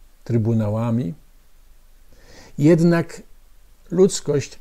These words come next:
nie wprowadziła nakazu nienawiści do zbrodniarzy, ale wprowadziła właśnie to-,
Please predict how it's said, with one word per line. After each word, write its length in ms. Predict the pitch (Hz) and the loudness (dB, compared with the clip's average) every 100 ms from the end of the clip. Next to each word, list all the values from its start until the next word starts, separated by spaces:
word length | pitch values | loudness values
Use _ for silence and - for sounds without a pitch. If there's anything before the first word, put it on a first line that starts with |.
| - | -6
nie 140 | 156 165 | -2 -2
wprowadziła 880 | - 175 165 180 160 254 214 85 - - 127 | -4 -4 0 0 0 0 0 -2 -10 -12 -2
nakazu 800 | 131 180 - 185 208 196 180 | 0 0 -2 0 2 4 4
nienawiści 840 | 175 165 156 139 123 165 - - 151 | 4 4 2 2 2 0 -2 -6 -4
do 260 | 117 135 | 0 2
zbrodniarzy, 880 | 117 113 135 107 120 123 113 101 - - - - - _ - - - - - - - - | 2 2 2 2 2 2 0 -2 -6 -14 -20 -20 -20 _ -20 -20 -20 -20 -20 -20 -20 -4
ale 360 | 127 131 123 | 2 4 4
wprowadziła 840 | 117 - 131 120 123 107 156 180 165 | 0 -2 0 2 0 0 0 4 4
właśnie 580 | 139 135 143 - 160 143 | 2 2 2 0 -2 -2
to-, 240 | - 120 | -2 -4